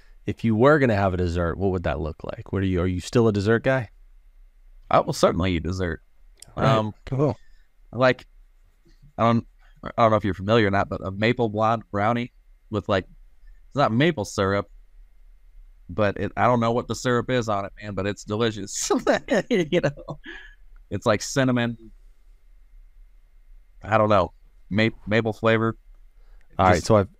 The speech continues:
Speaker 1: I've heard of a
Speaker 2: Absolutely
Speaker 1: brownie.
Speaker 2: delicious.
Speaker 1: I've heard of a blondie. I've never heard of a blonde brownie. Like, what is, is that a combination of the two? Is that somewhere in between? What is that?
Speaker 2: So there's no chocolate at all.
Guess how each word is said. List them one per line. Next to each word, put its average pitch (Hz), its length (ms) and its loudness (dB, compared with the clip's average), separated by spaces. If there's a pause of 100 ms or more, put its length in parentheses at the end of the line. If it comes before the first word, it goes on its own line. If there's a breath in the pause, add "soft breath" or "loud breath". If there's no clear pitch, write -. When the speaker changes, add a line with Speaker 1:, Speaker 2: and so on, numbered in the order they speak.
Speaker 1:
I've 113 120 -2
heard 202 180 2
of 208 80 -2
a - 40 6
Speaker 2:
Absolutely 107 220 4
Speaker 1:
brownie. 95 160 2
Speaker 2:
delicious. 92 220 -6 (380)
Speaker 1:
I've 92 140 -2
heard 143 200 4
of 107 80 0
a 98 80 2
blondie. 90 680 0 (220)
I've 95 140 2
never 113 240 6
heard 107 180 4
of 87 100 -2
a 85 80 0
blonde 87 440 0
brownie. 80 460 -4 (100)
Like, 90 160 -4
what 98 160 0
is, 90 200 -8 (160)
is 95 100 -6
that 95 120 4
a 87 80 -2
combination 107 520 2
of 87 60 -2
the 82 100 -4
two? - 260 -2
Is 226 80 -2
that 101 140 0
somewhere 107 300 2
in 98 60 0
between? 135 520 -2
What 156 120 -4
is 98 120 -4
that? 78 160 -6
Speaker 2:
So 135 80 2
there's 127 140 0
no 147 120 2
chocolate 135 480 -4 (500)
at 104 140 -2
all. 95 280 -6